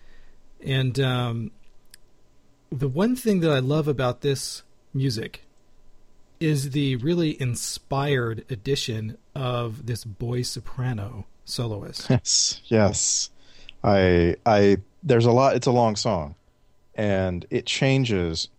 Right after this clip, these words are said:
Speaker 2: tremendously changes. It's really two songs smashed together, quite frankly.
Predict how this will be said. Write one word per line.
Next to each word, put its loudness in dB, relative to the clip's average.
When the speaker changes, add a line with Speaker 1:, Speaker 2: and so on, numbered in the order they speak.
Speaker 2:
tremendously 0
changes. -4
It's 0
really 6
two 6
songs 2
smashed -2
together, -8
quite -6
frankly. -10